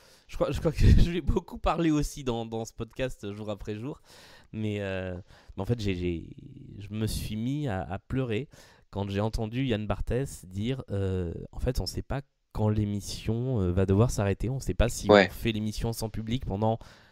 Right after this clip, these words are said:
Speaker 1: les quarante jours, si ça va durer sept jours, s'il y aura qu'aujourd'hui et pas d'émission demain. Et en fait,
Speaker 2: Ouais.
Speaker 1: c'est à ce point-là, en fait, d'en arriver à, à un pays qui s'arrête. Euh, c'est, c'est assez, c'est assez impressionnant.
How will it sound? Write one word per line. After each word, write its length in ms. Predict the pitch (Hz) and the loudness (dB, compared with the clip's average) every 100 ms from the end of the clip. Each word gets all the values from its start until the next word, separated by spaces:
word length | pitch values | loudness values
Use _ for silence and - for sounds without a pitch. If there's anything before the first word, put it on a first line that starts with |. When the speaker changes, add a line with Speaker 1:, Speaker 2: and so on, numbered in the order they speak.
| _ _ 101 | _ _ 0
Speaker 1:
les 160 | 113 | 6
quarante 340 | 127 117 117 104 | 8 8 4 4
jours, 300 | 110 165 - | 4 4 2
si 160 | 101 | -4
ça 160 | - 101 | 0 2
va 100 | 98 | 2
durer 220 | 98 101 | 2 0
sept 240 | - 110 | 4 2
jours, 260 | 95 117 - | 4 -2 -2
s'il 800 | - - 104 104 101 101 95 92 | -8 -8 -6 -4 -6 -6 -8 -2
y 120 | 95 | 2
aura 140 | 98 101 | 2 2
qu'aujourd'hui 480 | 113 107 107 117 | 2 4 4 2
et 40 | 107 | 4
pas 140 | 120 | 2
d'émission 400 | 101 101 - 98 | 2 -2 -6 -4
demain. 240 | 95 107 160 - - - | -2 -2 -6 -10 -18 -6
Et 60 | 92 | -2
en 40 | |
fait, 120 | 165 | 6
Speaker 2:
Ouais. 100 | 160 | 8
Speaker 1:
c'est 180 | 98 92 - - - - - - - - - - - - | 8 2 -6 -14 -18 -20 -12 -10 -8 -8 -10 -12 -8 0
à 100 | 117 | 0
ce 80 | - | 0
point-là, 360 | - 156 160 165 | 2 2 4 4
en 120 | 117 | 2
fait, 200 | 131 120 | -2 0
d'en 200 | 107 104 | 2 2
arriver 500 | 101 107 110 123 117 | 2 0 0 2 4
à, 400 | 90 87 87 - | 2 2 -2 -2
à 100 | 95 | -2
un 120 | 95 | 0
pays 240 | - 120 139 | 0 -2 -2
qui 160 | - | -8
s'arrête. 640 | - 110 101 151 - - - _ _ _ _ _ - | -2 0 0 -4 -6 -20 -20 _ _ _ _ _ -8
Euh, 320 | 95 92 87 80 - - 85 | -2 0 0 -2 -6 -10 -10
c'est, 500 | - - 98 95 92 | -10 -6 -4 -4 -6
c'est 200 | - 95 | -4 -2
assez, 360 | 90 - 135 120 | -2 -4 -6 -4
c'est 160 | 113 | -2
assez 200 | 113 - | -2 0
impressionnant. 480 | 131 123 - 131 | 2 2 0 -6